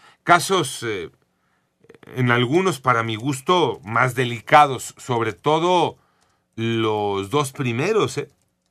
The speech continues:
Digo, ninguno deja de ser importante, pero en los dos primeros, porque dejaron ir a dos que habían sido detenidos por narcotráfico y porque en otro caso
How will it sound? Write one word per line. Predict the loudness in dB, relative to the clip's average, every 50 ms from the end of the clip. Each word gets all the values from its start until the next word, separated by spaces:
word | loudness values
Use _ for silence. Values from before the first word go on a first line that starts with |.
| _ _ _ _ _ _
Digo, | 2 2 2 2
ninguno | 2 -2 -4 0 2 2 4 4 4 4 4 2 0 -4 -8 _ _ _ _ _ _ _ _ _ _ _ _
deja | _ -6 -4 -2 0 0
de | -2
ser | -2 -2 -4 -2
importante, | -2 -4 -4 -4 -4 -4 -4 -2 0 0 0 -2 -4 -10 -10
pero | -8 -6 -4 -4
en | -2
los | -4 -4 -2
dos | -2 -2 -2 -4
primeros, | -6 -8 -6 -4 -2 -2 -2 -2 -2 -6 -8 -14 _ _ _ _ _ _ _
porque | -4 -4 -2 -2 -2 -2
dejaron | -2 0 2 2 2 2 2 2 0
ir | 0 2 2
a | 2 2
dos | 2 0 -2 -2 -2 -4 -6 -10 -14 _ _ _ _ _ _ _ _ _ -6
que | -4
habían | -2 0 0 0 0
sido | -2 -4 -2 0 0 2
detenidos | 2 2 0 0 0 0 0 2 2 2 0 0 -2
por | -6 -6 -6 -6 -4 0
narcotráfico | 0 0 0 0 -2 -8 -6 -2 2 2 2 0 -2 -8 -14 -14 -18 -20 -20 _ _ _ _ _ _ _ _ _ _ _
y | 0 0 0
porque | 0 0 0 0 0 -2 -4 -2 -2 0 0 0 0 -2 -4 -6 _ _ _ _ _ _ _ _ _ _ _ _ _ _ _ _ _ _ _ _ _ _
en | -2 2 4 6
otro | 4 4 4 2 0 0 0
caso | 2 2 2 2 2 0 -4 -4 -6 -6 -8